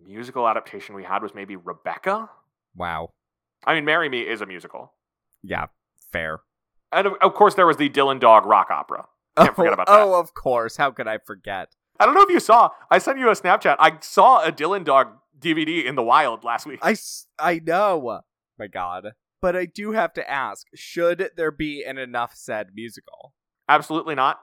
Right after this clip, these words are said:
Speaker 1: The virtue of this is, is realism. I would watch an Enough Said play.
Speaker 2: Yeah. 'Cause it would just be the movie.
Speaker 1: Right. But, like, I think this could be a good stage play.
Speaker 2: Yeah. I just, no musical.
Speaker 1: No,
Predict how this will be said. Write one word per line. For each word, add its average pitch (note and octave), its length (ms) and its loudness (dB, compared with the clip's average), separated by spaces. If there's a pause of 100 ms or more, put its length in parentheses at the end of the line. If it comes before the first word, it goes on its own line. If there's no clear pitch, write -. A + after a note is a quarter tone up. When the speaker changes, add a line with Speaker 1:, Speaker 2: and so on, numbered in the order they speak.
(120)
Speaker 1:
The C3+ 180 -6 (200)
virtue E3+ 360 -4
of D#3 120 -6
this F3 360 -10
is, B2 520 -10 (340)
is A#2+ 140 -10
realism. C#3+ 460 -6 (460)
I F3 80 4
would F#3 140 2
watch D#3 260 0
an D3+ 80 -4
Enough C3+ 220 -6
Said A#2+ 240 -8
play. F3+ 300 -6 (260)
Speaker 2:
Yeah. G3 200 -4 (1000)
'Cause D#3 220 -10
it D3 100 -4
would C3 140 -8
just B2+ 180 -16
be B2 120 -8
the G#2 80 -12
movie. E2+ 420 -18 (380)
Speaker 1:
Right. G#3 280 -2 (260)
But, F#3 120 0
like, E3+ 180 -2
I F#3+ 100 0
think G3+ 160 -12
this G#3 140 -10
could G3 140 -6
be D#3+ 120 -6
a - 60 -4
good F3 240 -6
stage - 280 -16
play. - 220 -18 (580)
Speaker 2:
Yeah. C#3+ 280 -8 (280)
I D#3+ 160 -2
just, D3+ 380 -12
no C#3+ 320 -4
musical. F2 600 -14 (360)
Speaker 1:
No, C#3 200 -6